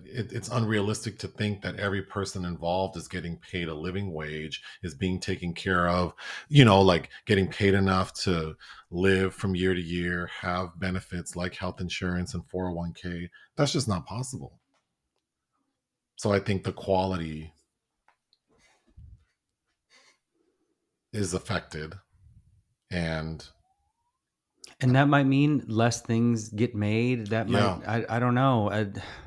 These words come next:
Speaker 1: Or we have to pay more for things, like
Speaker 2: <sighs> Again, y-, yeah, I don't know. P-, I think we need to get away from people just thinking that cinema and entertainment is frivolous and throwaway,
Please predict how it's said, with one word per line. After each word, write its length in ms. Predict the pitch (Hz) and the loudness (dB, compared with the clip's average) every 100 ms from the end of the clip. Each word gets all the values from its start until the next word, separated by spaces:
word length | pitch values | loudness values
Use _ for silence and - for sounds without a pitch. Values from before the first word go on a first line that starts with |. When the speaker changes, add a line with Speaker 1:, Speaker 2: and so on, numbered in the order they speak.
| - - _ | -18 -20 _
Speaker 1:
Or 200 | - 107 | 2 4
we 120 | 101 107 | 6 4
have 140 | 104 | 4
to 80 | - | 0
pay 240 | - 104 95 | -6 -4 -2
more 340 | 90 82 101 | -2 0 -2
for 160 | - 120 | -2 -4
things, 500 | 123 123 131 135 123 | -2 0 0 -2 -4
like 420 | 87 80 73 - _ _ | -6 -8 -10 -20 _ _
Speaker 2:
<sighs> 1040 | - - - - - - - - _ _ | -8 -8 -12 -16 -20 -20 -20 -20 _ _
Again, 460 | 117 107 117 110 98 | -6 0 2 2 0
y-, 120 | 101 - | -4 -8
yeah, 240 | 110 113 107 | -4 -2 -2
I 80 | - | -2
don't 140 | 110 107 | -2 0
know. 220 | 104 92 | 0 -2
P-, 180 | - - - _ _ _ - - 107 | -6 -10 -12 _ _ _ -20 -18 -2
I 80 | 120 | -2
think 360 | - 135 120 | 2 0 0
we 120 | 120 117 | 0 2
need 180 | 117 - | 2 0
to 80 | |
get 140 | 104 107 | -2 0
away 260 | 101 104 104 | 4 4 2
from 240 | - 95 | 0 -6
people 880 | - - 104 - 101 98 98 92 90 | -6 -2 -2 -2 0 4 4 2 -4
just 280 | 98 92 - | -6 -6 -4
thinking 360 | 104 95 98 | -4 -2 -2
that 140 | 92 87 | -2 -4
cinema 760 | - 90 90 90 87 95 120 120 - _ _ - | -6 -4 -2 0 0 0 0 -4 -16 _ _ -6
and 320 | 104 98 98 | -4 -2 -2
entertainment 520 | 95 92 101 98 95 | -4 -4 -2 0 0
is 140 | 90 | -2
frivolous 640 | - _ 104 98 98 98 - | -6 _ 0 2 0 -2 -6
and 100 | - | -14
throwaway, 680 | - 104 123 87 87 82 | -2 2 2 0 -6 -12